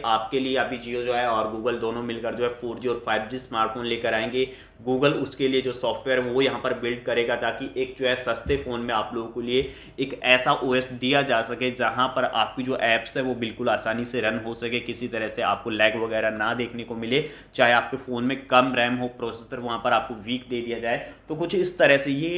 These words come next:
यहाँ पर ऐसा ओएस design करेंगे कि वो आपके smartphone पर जो है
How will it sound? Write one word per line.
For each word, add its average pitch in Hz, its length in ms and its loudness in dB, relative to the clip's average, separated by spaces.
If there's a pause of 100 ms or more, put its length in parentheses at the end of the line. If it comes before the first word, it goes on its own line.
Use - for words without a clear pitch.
यहाँ 123 300 0
पर 135 280 -4
ऐसा 123 260 4
ओएस 127 320 2
design 117 400 0
करेंगे 120 320 0
कि 123 200 -6 (100)
वो 143 360 -2
आपके 117 360 -2
smartphone 123 560 -2
पर 127 120 -4
जो 117 120 0
है 135 200 4